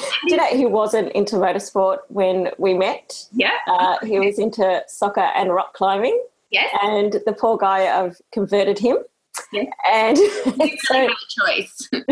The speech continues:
Speaker 2: <laughs>
Speaker 1: Yeah, he, yeah, so he competes as well. And then he was also, um, he was also involved in the,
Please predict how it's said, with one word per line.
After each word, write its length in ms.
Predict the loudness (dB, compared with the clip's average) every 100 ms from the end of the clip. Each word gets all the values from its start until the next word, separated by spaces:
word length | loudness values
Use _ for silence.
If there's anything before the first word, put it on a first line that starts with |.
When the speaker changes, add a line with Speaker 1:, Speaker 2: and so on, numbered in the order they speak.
| 2
Speaker 2:
<laughs> 60 |
Speaker 1:
Yeah, 320 | 2 4 2 0 -4 -6 0
he, 500 | 2 4 2 0 0 0
yeah, 140 | 0
so 160 | 0 0
he 160 | 0
competes 420 | 0 0 -2 0
as 140 | -2 0
well. 360 | 0 0 -2 -2 0
And 260 | 2 2
then 280 | 2 0 -2
he 260 | 0 2 2
was 280 | 2 -2 -2
also, 920 | 0 0 0 -4 0 0 2 2 2 0 -6 -20 _ -2
um, 580 | 0 0 -2 -4 -8 -10 _ -4
he 60 |
was 240 | -4 -4 -16 -4
also 260 | -2 0 0
involved 560 | 0 0 2 0 -2 -4
in 500 | 0 2 2 0 -4 -6 _
the, 400 | 0 2 0 -2